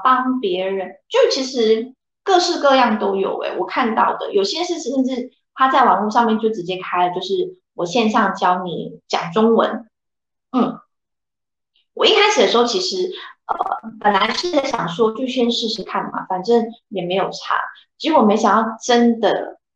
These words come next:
有人来找我咨询哦，所以我就觉得，哇，真的是一个很妙很妙的世界。虽然它现在这个平台呢，它其实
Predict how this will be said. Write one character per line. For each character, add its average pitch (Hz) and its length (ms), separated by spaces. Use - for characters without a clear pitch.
有 175 260
人 165 320
来 180 180
找 180 260
我 - 680
咨 214 280
询 - 440
哦， - 400
所 262 180
以 269 40
我 214 180
就 233 80
觉 208 140
得， 208 120
哇， 220 360
真 247 120
的 208 80
是 226 220
一 208 80
个 202 140
很 175 220
妙 196 220
很 202 180
妙 180 180
的 - 60
世 - 360
界。 - 260
虽 - 200
然 269 220
它 277 140
现 220 440
在 196 260
这 240 140
个 208 80
平 170 240
台 165 260
呢， 175 100
它 262 260
其 185 320
实 175 600